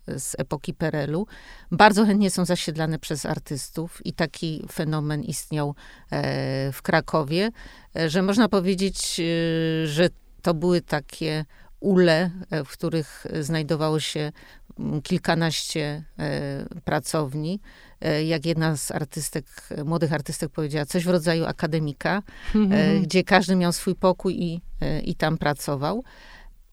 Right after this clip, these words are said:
Speaker 1: Obecnie większość z nich jest już, e, te tereny, e, te budynki, e, są zakupione przez deweloperów, e, i zmieniły swój, e, charakter. Wzniesiono w tych,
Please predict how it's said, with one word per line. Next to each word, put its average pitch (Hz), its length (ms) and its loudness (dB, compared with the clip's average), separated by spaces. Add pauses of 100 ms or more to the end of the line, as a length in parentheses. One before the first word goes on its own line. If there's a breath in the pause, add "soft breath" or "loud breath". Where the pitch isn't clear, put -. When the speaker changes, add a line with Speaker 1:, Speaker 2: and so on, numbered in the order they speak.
Speaker 1:
Obecnie 196 600 4
większość 233 480 2
z - 100 -4
nich 214 360 2
jest 190 340 0
już, 196 360 -4
e, - 60 -4 (1200 soft breath)
te 170 120 0
tereny, 185 640 2 (200)
e, 151 180 -4
te 156 120 -4
budynki, 175 680 0 (360 loud breath)
e, 160 280 2
są 175 580 2
zakupione 170 560 0
przez 156 200 -4
deweloperów, 160 960 -2 (140)
e, 160 40 -6 (460)
i 180 280 -2
zmieniły 175 500 2
swój, 160 420 -4 (180)
e, 147 140 -2
charakter. 151 760 -4
Wzniesiono 147 720 -6 (360 loud breath)
w - 100 -18
tych, - 340 -6